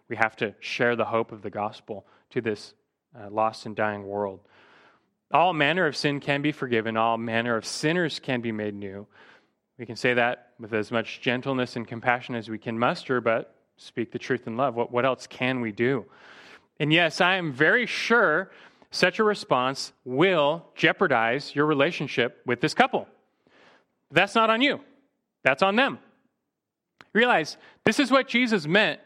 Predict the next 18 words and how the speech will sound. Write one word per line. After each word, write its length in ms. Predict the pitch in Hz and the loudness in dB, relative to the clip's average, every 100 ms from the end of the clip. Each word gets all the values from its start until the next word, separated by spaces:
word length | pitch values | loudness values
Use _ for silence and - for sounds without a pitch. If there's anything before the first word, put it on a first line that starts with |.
| _ - | _ -4
when 140 | 151 | 0
he 80 | 143 | 0
said, 420 | - 202 139 127 - _ - | 2 2 2 -2 -8 _ -2
Matthew 240 | 143 151 | 0 0
ten 180 | 156 139 | 0 0
thirty-four, 540 | 131 117 160 135 107 - - _ _ _ | 0 -2 0 0 0 -6 -20 _ _ _
"I 140 | 147 233 | 2 4
did 100 | 277 | 2
not 200 | 277 - | 0 2
come 200 | 254 247 | 0 2
to 60 | |
bring 240 | 226 262 233 | 2 0 0
peace 320 | - 262 - | 0 2 2
on 180 | 226 220 | 2 2
earth, 300 | 220 185 - | 2 0 -2
but 140 | 165 | 0
a 60 | 190 | 0
sword." 380 | - 220 196 | 2 2 2